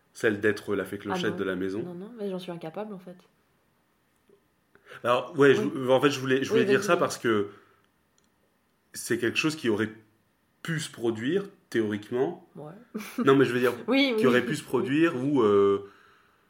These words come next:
Speaker 1: parce que il y a un long chemin qu'on a fait quand même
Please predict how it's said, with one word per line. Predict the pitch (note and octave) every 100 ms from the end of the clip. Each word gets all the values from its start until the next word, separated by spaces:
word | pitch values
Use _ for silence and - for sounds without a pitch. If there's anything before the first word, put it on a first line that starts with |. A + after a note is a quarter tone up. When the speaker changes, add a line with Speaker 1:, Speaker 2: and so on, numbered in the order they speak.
| _ _
Speaker 1:
parce | - A#2
que | - G2+ A2+ - - _ _ _ _ _ _ _ _ _ _ _ _ _ _ _ _ _ _ _ _
il | A2+
y |
a | A2
un | G#2
long | A2 C3+
chemin | C3+ C#3+ C#3 B2 A#2+ -
qu'on | G2+
a | F#2+
fait | - G#2
quand | G2 G2
même | F#2